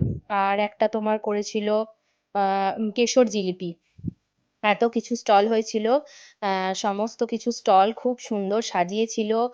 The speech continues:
মানে খুব ভালো লাগছিল দেখতে আর কি, সাজানো টাজানো সমস্ত কিছু। আহ, এখানে সম-, তারই আয়োজন করা হয়েছে, সেটাই তোমাদেরকে দেখাচ্ছি।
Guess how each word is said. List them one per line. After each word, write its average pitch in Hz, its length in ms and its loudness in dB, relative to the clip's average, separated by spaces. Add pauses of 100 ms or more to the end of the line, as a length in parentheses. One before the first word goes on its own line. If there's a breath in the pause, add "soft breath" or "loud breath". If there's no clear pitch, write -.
(360 loud breath)
মানে 202 380 -2
খুব 262 240 0 (120)
ভালো 202 280 2
লাগছিল 208 520 0
দেখতে 190 400 -2
আর 196 100 0
কি, 208 140 -8
সাজানো 190 380 -2
টাজানো 196 320 -2
সমস্ত 208 480 -2
কিছু। 220 460 -2 (540 loud breath)
আহ, 185 460 -4
এখানে 208 680 -4 (120)
সম-, 196 340 -6
তারই 202 360 0
আয়োজন 208 400 0
করা 202 240 2
হয়েছে, 208 340 -4
সেটাই 202 320 -4
তোমাদেরকে 196 480 -4
দেখাচ্ছি। 202 720 -4